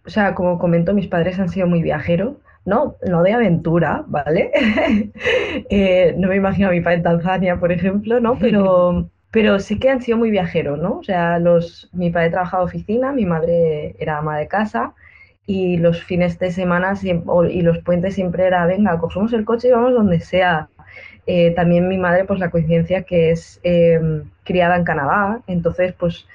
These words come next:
Speaker 1: eh, los veranos en el pueblo para mí eran veranos en Canadá. Entonces ahí también,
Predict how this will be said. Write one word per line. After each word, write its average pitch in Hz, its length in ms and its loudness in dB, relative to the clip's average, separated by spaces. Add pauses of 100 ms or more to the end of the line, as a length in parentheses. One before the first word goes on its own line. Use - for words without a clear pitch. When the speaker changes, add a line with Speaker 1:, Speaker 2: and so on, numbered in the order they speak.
(380)
Speaker 1:
eh, 170 180 4
los 170 200 4
veranos 175 360 2
en 202 80 2
el 180 100 0
pueblo 180 280 2
para 196 180 2
mí 170 140 4
eran 180 560 0
veranos 165 380 0
en 170 80 0
Canadá. 170 480 -2 (480)
Entonces 196 340 0
ahí 226 160 0
también, 226 580 0